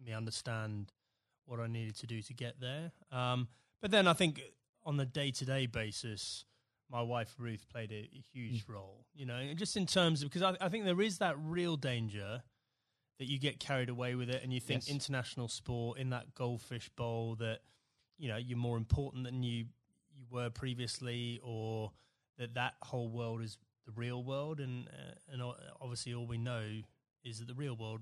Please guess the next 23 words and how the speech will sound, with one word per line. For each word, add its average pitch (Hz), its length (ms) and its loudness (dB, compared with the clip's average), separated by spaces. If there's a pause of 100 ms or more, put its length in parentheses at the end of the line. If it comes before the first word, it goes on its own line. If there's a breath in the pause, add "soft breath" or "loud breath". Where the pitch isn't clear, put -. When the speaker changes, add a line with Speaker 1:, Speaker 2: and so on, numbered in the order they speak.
Speaker 1:
nothing's 151 360 -2
changed 101 520 -4
other 120 220 -4
than 113 160 -2 (120)
Speaker 2:
Mm-hmm. 135 80 -4
Speaker 1:
other 117 140 -2
people's 113 460 -8
perception - 480 -10
of 120 100 -4
you. 139 240 -6 (120)
Speaker 2:
And 135 120 2
you 151 80 6
need 175 240 6
that 135 180 4
grounding. 135 480 6 (320)
And 135 100 -2
again, 139 220 0
that 127 160 -4
can 127 120 -4
be 117 120 -4
true 123 220 -6
of 120 80 -2
any, 131 220 -4